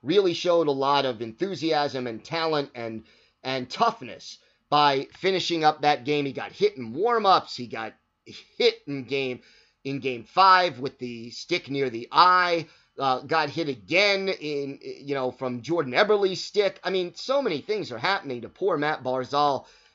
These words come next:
and yet he keeps on playing. And then the other thing is this, and we saw it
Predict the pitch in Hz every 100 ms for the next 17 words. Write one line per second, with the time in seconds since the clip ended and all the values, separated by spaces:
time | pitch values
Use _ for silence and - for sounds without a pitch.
0 | _ 151 156 147 156 147 _ _ 147 147
1 | - 165 - 147 139 131 160 156 147 139
2 | 151 175 202 175 170 156 147 139 131 117
3 | 120 131 - 123 117 110 - 160 147 135